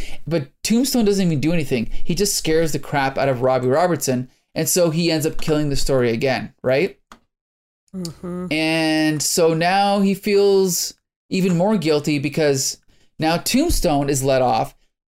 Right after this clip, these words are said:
Speaker 1: and over the years we find out that all these charges that come across, that, that, that are charged against Tombstone, they keep getting dropped. He's basically a hitman for the mafia, right? And no matter what happens,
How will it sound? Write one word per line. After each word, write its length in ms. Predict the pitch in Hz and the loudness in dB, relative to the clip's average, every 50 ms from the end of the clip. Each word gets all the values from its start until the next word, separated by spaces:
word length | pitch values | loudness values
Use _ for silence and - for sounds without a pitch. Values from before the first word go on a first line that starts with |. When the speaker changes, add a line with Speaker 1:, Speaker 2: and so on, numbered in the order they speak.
| _ _ | _ _
Speaker 1:
and 320 | 160 160 160 160 156 147 - - | -2 0 0 0 0 -2 -2 0
over 320 | - 180 190 202 196 208 196 | 2 2 2 4 4 2 2
the 100 | 185 185 | 2 0
years 480 | 160 156 165 170 175 175 165 160 147 | 0 0 0 2 2 2 2 0 0
we 100 | 147 151 | -2 -2
find 380 | 139 - - 170 156 156 151 143 | -2 -2 -2 -2 -2 0 0 0
out 260 | 147 143 143 143 143 | 2 2 2 0 0
that 280 | - 139 123 107 - _ _ _ _ _ _ _ _ _ _ | 0 0 0 0 -2 _ _ _ _ _ _ _ _ _ _
all 220 | - 151 160 165 175 | 0 2 2 2 2
these 220 | 170 190 170 - | 2 0 -2 -2
charges 420 | - - - 156 156 156 165 147 - | -4 -4 -2 -2 -2 -2 -2 -2 -2
that 140 | 156 147 | -2 -4
come 160 | - - 151 151 | -2 -4 -4 -4
across, 520 | 143 - - 143 135 135 131 - - - - - - - | -4 -2 -2 0 0 0 -2 -4 -4 -6 -4 -2 0 0
that, 240 | - 143 - - 143 | 2 0 0 -2 -2
that, 180 | 147 143 - - | -4 -4 -2 0
that 220 | 151 143 123 - - - - - _ _ - | 0 0 2 2 0 -2 -4 -8 _ _ -2
are 140 | 139 156 | -2 -2
charged 340 | 147 - - 175 170 165 - | -2 0 0 0 0 0 0
against 240 | 156 160 147 135 - | -2 -2 -2 -4 -4
Tombstone, 580 | - 175 165 147 - - 143 139 135 135 131 - _ _ _ _ _ _ _ _ - | -2 -2 -2 -2 -2 0 0 2 0 0 -2 -6 _ _ _ _ _ _ _ _ -4
they 120 | - 170 | -4 -4
keep 200 | 156 - 196 175 | -2 -2 -4 -2
getting 200 | - 185 160 156 | 0 0 0 0
dropped. 320 | 139 131 156 139 127 - - | 0 0 0 0 0 0 -2
He's 120 | 160 143 | -2 0
basically 440 | 139 202 208 208 - 196 202 196 165 | 2 0 0 0 0 -2 0 0 0
a 80 | 143 | 0
hitman 440 | 127 156 170 - - 147 139 135 135 | 0 -2 2 2 2 2 2 2 0
for 100 | - - | 0 0
the 80 | 131 127 | 0 0
mafia, 440 | 127 127 123 127 - - 127 113 107 | 0 0 -2 -2 -4 -4 -6 -4 0
right? 320 | 120 123 131 151 - - _ _ _ - | 0 0 0 0 -4 -8 _ _ _ -4
And 100 | 160 160 | -2 0
no 80 | 160 | 0
matter 180 | 160 160 156 147 | 2 2 2 2
what 200 | 143 165 208 233 | 2 2 2 2
happens, 680 | 214 202 190 185 190 190 202 196 190 185 190 180 - | 2 2 2 0 0 0 0 0 0 0 -2 -4 -6